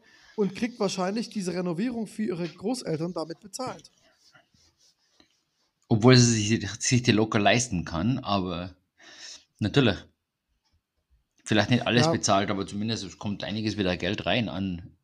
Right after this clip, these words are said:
Speaker 2: Werbeeinnahmen und es kommen Leute hin. So wie halt die Magnolias auch, ne? Da die
Speaker 1: Ja, auch verrückt, ja, dass die mittlerweile ihren
Speaker 2: Chip and
Speaker 1: eigenen,
Speaker 2: Joanna.
Speaker 1: ihren eigenen Channel haben.
Speaker 2: Ja,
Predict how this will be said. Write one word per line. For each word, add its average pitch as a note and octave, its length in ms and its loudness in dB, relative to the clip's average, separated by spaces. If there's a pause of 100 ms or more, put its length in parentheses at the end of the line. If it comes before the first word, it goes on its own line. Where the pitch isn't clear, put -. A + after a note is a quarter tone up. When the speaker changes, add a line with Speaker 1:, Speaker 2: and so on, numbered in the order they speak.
Speaker 2:
Werbeeinnahmen F#2 840 -4
und E2 480 -10 (460)
es - 140 -14
kommen F#2 260 -2
Leute F2 260 -4
hin. A2+ 540 -2 (460)
So A2+ 160 -2
wie A#2 120 2
halt B2 160 -2
die B2 60 -4
Magnolias A2 720 0
auch, G#2+ 320 -4
ne? A2+ 320 -8
Da E2+ 140 -8
die E2 320 -10 (560)
Speaker 1:
Ja, D#3+ 240 2
auch D#3+ 180 -2
verrückt, D3+ 340 -10
ja, C#3 120 -8
dass C#3+ 100 -8
die F#3 120 -4
mittlerweile D3+ 380 0
ihren D3 180 0
Speaker 2:
Chip - 0 -
and D3 100 -2
Speaker 1:
eigenen, E3+ 280 0
Speaker 2:
Joanna. - 220 -8 (160)
Speaker 1:
ihren D#3 300 -2
eigenen D3 320 -4
Channel D#3 280 -4
haben. C3 360 -6 (1300)
Speaker 2:
Ja, A2+ 260 4